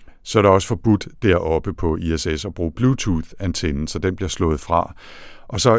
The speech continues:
øh, interessant nok skriver de, øh, på D R, at de her små dioder, som er integreret i den her lille mikrobit-computer,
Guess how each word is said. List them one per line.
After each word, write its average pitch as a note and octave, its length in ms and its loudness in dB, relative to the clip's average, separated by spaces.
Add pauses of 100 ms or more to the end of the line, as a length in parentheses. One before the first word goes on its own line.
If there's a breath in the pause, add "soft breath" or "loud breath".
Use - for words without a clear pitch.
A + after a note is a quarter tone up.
øh, F#2 240 2
interessant G2+ 460 -2
nok F#2 160 0
skriver G#2 220 -2
de, F2+ 340 -4
øh, E2+ 240 0
på - 80 -4
D F#2 100 0
R, G#2 200 2
at D#2+ 340 -4
de A2 60 -2
her A2 100 2
små G#2+ 260 2
dioder, G2 640 0
som F2 260 -2
er D#2+ 100 -4
integreret D#2+ 600 -4
i - 20 -6
den D#2 180 -6
her D#2 120 -2
lille D2+ 220 -2
mikrobit-computer, D#2+ 1000 -2